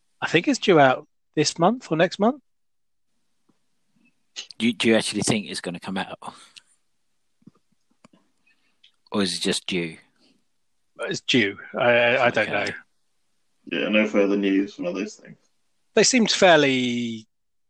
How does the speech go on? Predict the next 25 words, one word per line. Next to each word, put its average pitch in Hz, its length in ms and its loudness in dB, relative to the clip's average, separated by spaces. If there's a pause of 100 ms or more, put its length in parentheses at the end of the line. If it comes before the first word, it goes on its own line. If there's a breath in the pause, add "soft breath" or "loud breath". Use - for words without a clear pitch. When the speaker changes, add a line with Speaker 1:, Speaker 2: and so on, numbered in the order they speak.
(1500)
Speaker 1:
fairly 113 460 -2 (400)
certain, 113 600 -2
but 113 180 -10 (2250)
I 127 60 -4
don't 120 140 2
know. 107 80 -6
I 107 100 -4
mean, 117 120 -6
it, 127 220 -2
it, 143 380 -6
he's 147 140 -2
not 160 200 2
quite 127 220 0
J-, 131 420 0
George 123 260 2
R 120 180 4
R 113 100 4
R 113 60 2
Martin 110 420 0
with 98 180 -20
these 107 300 -8
things, 107 260 -12
is 104 120 -6
he? 98 140 -12
So 110 280 -4